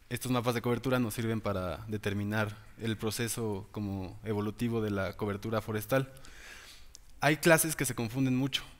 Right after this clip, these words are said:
Por ejemplo, eh, la agricultura y los pastizales tienen una imagen espe-, tienen una respuesta espectral muy similar. Entonces,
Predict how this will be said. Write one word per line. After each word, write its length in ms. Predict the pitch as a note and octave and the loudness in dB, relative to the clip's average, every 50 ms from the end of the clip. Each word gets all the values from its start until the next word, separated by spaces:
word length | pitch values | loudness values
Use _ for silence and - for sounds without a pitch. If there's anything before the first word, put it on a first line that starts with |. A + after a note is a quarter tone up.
| - - | -6 -2
Por 140 | A2+ G#2+ | -2 0
ejemplo, 540 | G#2+ A2 C3 B2 - C3 C3 B2+ B2 A#2+ - F#2 | 0 0 0 0 0 2 2 2 2 2 0 0
eh, 520 | A2+ A2 G#2 G2+ G2+ G2 G2 F#2 G2 G#2 - - - - - | 2 2 2 4 2 2 0 -2 -4 -8 -12 -16 -18 -12 -6
la 200 | - A2 G#2 G#2 | -2 2 4 4
agricultura 800 | G#2+ G#2+ A2 A2+ A2 - A#2 A2+ - D3 D3 C#3+ C#3+ D3 C#3+ - - | 4 4 4 2 2 0 -2 0 2 2 4 6 6 4 4 2 0
y 280 | B2+ A#2 A2+ A2 A2 G#2+ | -2 -2 0 0 0 0
los 160 | A2 G#2+ - | 0 0 0
pastizales 800 | - A#2 G#2+ - - G#2+ - B2+ B2+ C3+ D3 F#3 B3+ - - - - - - - - - - - - | 0 0 0 0 0 2 4 4 4 4 4 2 0 -2 -6 -10 -14 -18 -20 -20 -20 -20 -18 -2 2
tienen 180 | C3 B2+ C3 | 4 6 6
una 80 | C3+ C3+ | 6 6
imagen 280 | B2+ B2+ B2 - C3+ | 6 6 6 4 2
espe-, 260 | B2 A2+ - A2+ G#2+ - - B2 | 0 0 0 -2 -4 -4 -4 -2
tienen 280 | - C3+ C#3+ C#3+ C#3 C#3 | 2 4 4 6 6 6
una 300 | C#3 C3+ C#3 C3 C3 B2 | 6 6 6 4 4 4
respuesta 380 | A#2 G#2+ - - B2 - C#3 | 2 0 0 -2 -2 -2 -2
espectral 500 | B2+ - A2+ G#2 - - A#2 A#2 A#2+ - - | -2 -2 -4 -2 2 2 4 4 2 0 -2
muy 280 | C3 C3+ C3+ C#3+ D3 C3+ | 0 2 4 4 4 4
similar. 540 | - C3+ A#2+ A2 A2 A2+ A2 A2+ - - - - - - - - - - - - - - - - | 2 2 2 4 4 4 2 2 -2 -8 -14 -18 -20 -20 -20 -20 -20 -20 -20 -20 -20 -18 -10 -6
Entonces, 500 | A#2 A2+ - B2+ C3 - D#3 C#3 - | -4 0 2 2 2 4 2 2 0